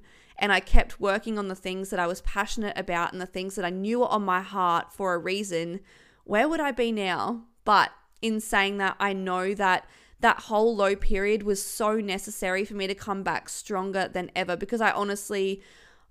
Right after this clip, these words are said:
I feel ten times better than what I did before that low period. So I've come back literally brand new,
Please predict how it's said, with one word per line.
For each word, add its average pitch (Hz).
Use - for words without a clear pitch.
I 208
feel 208
ten 208
times 226
better 185
than 226
what 196
I 180
did 180
before 185
that -
low 175
period. 156
So 180
I've 226
come 240
back 285
literally 202
brand 180
new, 175